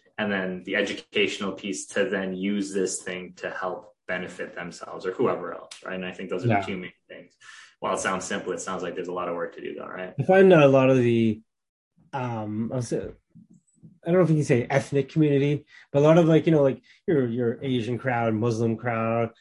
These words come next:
Speaker 1: Right.
Speaker 2: Indian, you know, like, they, they have,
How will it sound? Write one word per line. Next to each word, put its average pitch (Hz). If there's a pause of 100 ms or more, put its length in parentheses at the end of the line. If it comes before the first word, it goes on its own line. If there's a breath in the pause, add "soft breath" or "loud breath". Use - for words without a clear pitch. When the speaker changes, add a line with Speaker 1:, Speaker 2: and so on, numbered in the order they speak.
(120 loud breath)
Speaker 1:
Right. -
Speaker 2:
Indian, 127 (240 soft breath)
you 139
know, 151
like, 135 (220 soft breath)
they, 143
they 139
have, 139